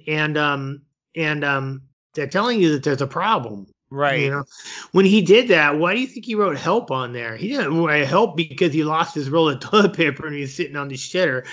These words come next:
Speaker 1: and he needed to wi-, <laughs> and he needed to wipe his ass. That's not what's going on. This guy was <laughs> fucked up. He had a lot of issues happening. He had just gotten divorced. He had a lot of issues going on.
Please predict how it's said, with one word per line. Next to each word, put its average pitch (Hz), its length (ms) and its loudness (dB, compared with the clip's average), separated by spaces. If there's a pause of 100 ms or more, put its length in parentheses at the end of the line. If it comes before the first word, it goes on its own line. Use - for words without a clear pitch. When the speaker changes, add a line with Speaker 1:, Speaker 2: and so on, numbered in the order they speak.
(280)
Speaker 1:
and 156 140 0
he 175 80 6
needed 165 100 4
to 160 120 4
wi-, 156 160 -4 (200)
<laughs> - 200 -18
and 226 80 2
he 214 260 2 (100)
needed 196 160 0
to 190 80 0
wipe 180 240 2
his 139 160 -4
ass. 165 380 0
That's 175 200 -4
not 247 320 0 (140)
what's - 160 -20
going 190 240 0
on. 247 320 -2 (440)
This 202 260 -4
guy 262 180 -2
was 143 140 -4
<laughs> 156 80 -12
fucked 147 280 -4
up. 170 420 -2
He 185 140 -4
had 240 100 -2
a 185 60 0
lot 156 260 0
of 170 80 -6
issues 185 460 -6
happening. 123 640 -8
He 143 120 -4
had 160 80 -4
just 170 160 -10
gotten 156 300 -4
divorced. 127 440 -6
He 254 60 -6
had 240 120 -2
a 151 40 4
lot 143 280 4
of 156 120 -6
issues 202 360 -4
going 120 360 -6
on. 107 120 -14